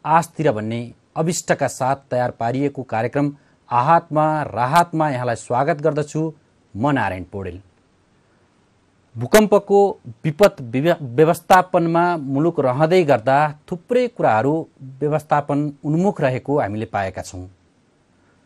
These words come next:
भूकम्पले घर मात्रै भत्काएको छैन, संरचना मात्रै भत्काएको छैन, यसले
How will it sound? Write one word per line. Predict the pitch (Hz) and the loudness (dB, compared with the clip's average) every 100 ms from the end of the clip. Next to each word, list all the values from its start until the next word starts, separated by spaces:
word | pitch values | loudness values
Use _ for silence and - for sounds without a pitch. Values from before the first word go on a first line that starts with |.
| _ _ _ _ _ _ _ _ _ _ _ 123 | _ _ _ _ _ _ _ _ _ _ _ -4
भूकम्पले | 151 208 202 190 175 143 _ _ 113 | 2 4 4 4 2 -2 _ _ 2
घर | 165 | 4
मात्रै | 190 180 170 170 156 - 92 | 4 2 2 0 -2 -6 -8
भत्काएको | 104 - 175 165 160 | -10 2 4 6 2
छैन, | 147 135 147 | -4 -2 -2
संरचना | 170 - 165 185 196 190 185 | -4 -4 -2 0 -2 -2 -2
मात्रै | 165 151 143 | -2 -2 -4
भत्काएको | 101 87 _ - 151 151 143 - 139 | -6 -12 _ -4 -2 0 -4 -4 -6
छैन, | - - 139 127 131 202 _ _ _ _ _ _ - | -6 -4 0 2 0 -4 _ _ _ _ _ _ -2
यसले | 196 214 226 214 | -2 4 6 6